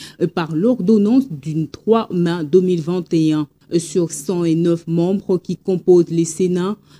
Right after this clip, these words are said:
euh, septante-huit ont pris part au vote, septante-trois ont voté oui,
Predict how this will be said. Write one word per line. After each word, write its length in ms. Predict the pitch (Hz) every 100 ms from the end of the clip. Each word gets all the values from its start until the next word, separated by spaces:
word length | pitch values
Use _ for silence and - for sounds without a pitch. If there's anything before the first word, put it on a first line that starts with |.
| -
euh, 60 | 165
septante-huit 1000 | - - 220 - 247 233 233 262 - -
ont 160 | 180 165
pris 240 | - 190
part 360 | - 165 190 175
au 60 |
vote, 380 | 151 143 208 233 _ - _
septante-trois 920 | - 190 - 165 165 - 180 175 185
ont 140 | - 170
voté 400 | 160 160 - 175
oui, 380 | 156 185 254